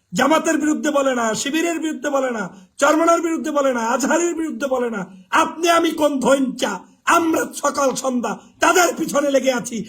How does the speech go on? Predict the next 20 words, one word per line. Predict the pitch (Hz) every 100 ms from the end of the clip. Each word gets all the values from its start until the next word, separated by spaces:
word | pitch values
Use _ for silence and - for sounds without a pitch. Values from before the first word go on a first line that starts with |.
| -
আর | 262 311 302 226
যে | 277
দলটার | 175 311 294 285 240
বাস | 165 330 294 170 196
ঢুকাইতেছেন | 262 247 226 220 220 185 - _ -
পিছন | 339 285 302 302
থেকে, | 196 233
তা | 240 226
একটুবারও | 208 - 247 220 190 - -
আপনার | 233 - 208 185
খেয়ালে | - 277 294
হয় | 254 196 175
না। | 151 - _ _ _ _ _ _ _ _ _ _
প্রিয় | 233 262 226
দেশবাসী, | 247 180 214 214 - 139 - _ _ - -
আমি | - 233 254
স্পষ্ট | - 302 - 294
করে | 254 247
বলতে | 233 226
চাই, | 214 214 175